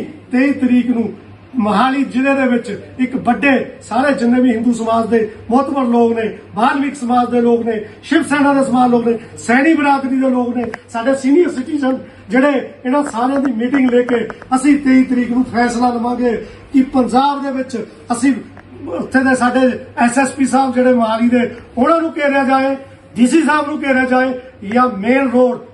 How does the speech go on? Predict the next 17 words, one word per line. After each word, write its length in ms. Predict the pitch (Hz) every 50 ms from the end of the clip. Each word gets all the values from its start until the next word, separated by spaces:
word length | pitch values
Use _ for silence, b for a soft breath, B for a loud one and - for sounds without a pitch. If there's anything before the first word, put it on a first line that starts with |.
| - - -
ਹਾਈਵੇ 300 | 214 226 240 233 240 240 233 - -
ਜਾਮ 240 | 226 240 247 247 240
ਕੀਤਾ 320 | 233 240 233 - 247 226
ਜਾਵੇ। 360 | 208 220 214 208 208 202 190 B B B B B B B 233
ਅਸੀਂ 240 | 214 - 254 254 247 254
ਇਹ 60 | 247
ਫੈਸਲਾ 560 | - 202 214 220 220 214 - 233 240 240 226
ਲੈ 180 | 202 196 226 233
ਕੇ 200 | 226 262 247 220 202 185 B B B B B -
ਫਿਰ 180 | 254 269 254
ਅਸੀਂ 180 | 247 - 254 247
ਤੇਈ 240 | 240 - 247 247 240
ਤਰੀਕ 320 | 240 254 233 233 233 -
ਨੂੰ 140 | 233 220 208 - - - - - - 240
ਇੱਕ 140 | - - 247
ਕਦਮ 340 | - 247 233 233 233 226 -
ਚੁੱਕਾਂਗੇ। 540 | - - - 233 226 214 214 214 196 B